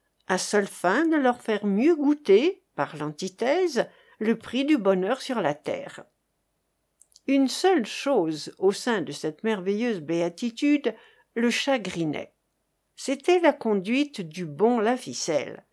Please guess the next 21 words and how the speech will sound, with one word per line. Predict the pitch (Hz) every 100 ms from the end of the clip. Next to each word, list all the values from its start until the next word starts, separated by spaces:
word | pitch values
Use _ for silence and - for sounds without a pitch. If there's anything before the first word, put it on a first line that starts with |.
| _ _ _ _ _ _ _
Il | 269 294
la | 302 302
trouvait | - 330 339 254
déréglée, | 302 294 247 175 160 151 - _ _ _ _ _ -
et | 262
plus | 233 359 370
d'une | 269 220
fois, | 208 - 285 311 320 - _ _
il | 247 233
ne | 233
le | 240 233 226
lui | 208 262
avait | 240 170 240
point | 233 - 285 269
envoyé | 196 170 156 165 269
dire. | 233 202 175 175 175 - _ _ _ _ _ _ -
Monsieur | 147 - 202 190
Hiller | 170 151 226 285
avait | 196 170
une | - 180 185
maîtresse | 214 - 277 302 -